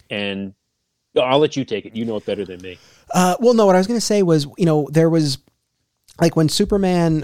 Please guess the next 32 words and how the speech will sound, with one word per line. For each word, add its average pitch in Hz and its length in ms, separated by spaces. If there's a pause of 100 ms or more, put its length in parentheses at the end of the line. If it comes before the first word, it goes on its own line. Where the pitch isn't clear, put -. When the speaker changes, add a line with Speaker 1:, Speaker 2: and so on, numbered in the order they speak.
Speaker 2:
first 156 300
lands 147 280
on 127 140
the 120 60
planet, 139 640
uh, 110 420 (120)
he, 135 840 (500)
he 156 240
meets 147 260
one 135 140
of 127 60
the 123 80
citizens 127 480
there 123 280
who, 110 480
um, 98 320
ultimately 120 360
double 110 220
crosses 113 440
him, 104 200
but 107 120
initially 110 400
he 110 120
feigns 107 520
that, 110 220
you 120 80
know, 98 60
he's 101 100
gonna 107 120
help 107 240
Superman. 101 540
But, 123 240